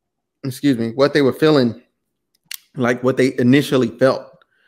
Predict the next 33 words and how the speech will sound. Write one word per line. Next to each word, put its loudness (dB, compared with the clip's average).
Because 0
each -4
party, -2
like, -6
I'm -4
telling -2
you, -6
like, -6
I -2
asked -2
other 0
men, -2
I -6
asked -4
other -6
women, -6
and -4
I -4
got -4
the -2
exact -2
same 0
responses -2
till -2
I 0
literally 0
reread -2
the -8
question 0
a -8
bunch -6
of -6
times -10